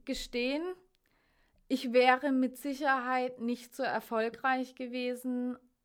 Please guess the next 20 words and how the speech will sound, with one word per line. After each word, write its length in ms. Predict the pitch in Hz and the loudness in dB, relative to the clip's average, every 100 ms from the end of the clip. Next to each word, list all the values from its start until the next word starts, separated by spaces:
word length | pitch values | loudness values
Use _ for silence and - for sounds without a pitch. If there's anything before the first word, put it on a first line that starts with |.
| - | -12
wenn 280 | 202 226 240 | -4 0 0
ich 160 | 240 | -2
nicht 240 | 220 208 - | -6 -8 -8
ein 220 | 214 196 | -6 -4
weiblicher 520 | 190 190 202 208 196 | -4 -4 -8 -8 -10
Typ 260 | 202 185 - | -10 -16 -14
gewesen 520 | 165 160 156 156 175 165 | -14 -12 -12 -14 -16 -14
wäre. 340 | 160 165 175 _ _ | -14 -16 -20 _ _
Das 240 | 214 - 226 | -16 -10 -2
mag 320 | 214 202 202 | 0 0 -2
ich 160 | - - | -20 -12
behaupten 640 | 202 190 208 208 214 226 | -4 0 0 -2 -10 -10
und, 340 | - 202 196 208 | -8 -12 -12 -12
ähm, 240 | 208 202 | -10 -10
das 200 | 196 - | -12 -6
macht 300 | 208 208 - | -4 -4 -12
mich 160 | 208 196 | -14 -10
irgendwo 460 | 202 208 202 196 | -8 -8 -8 -6
auch 240 | - 190 - | -6 -6 -10
traurig. 600 | - 180 180 175 170 | -6 -4 -2 -6 -12